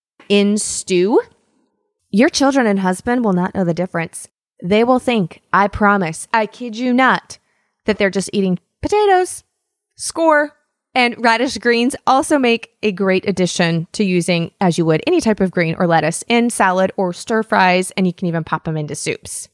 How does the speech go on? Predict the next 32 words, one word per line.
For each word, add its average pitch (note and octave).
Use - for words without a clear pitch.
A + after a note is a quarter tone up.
This B3+
is F#4
a G4
fun E3
one. C#3
This B3+
is C4+
Wethersfield A#3+
red G3
onions. C#3+
So G#3
deep D4
red A3+
or F#3+
purple A3+
onions. D3+
These E4+
ones F#4
are B3+
flatter B3+
than A3
a G#3
lot G3+
of G3+
the F#3+
other G3
red F3+
varieties, F3+
but G#3
they're F3
great G#3
producers A3+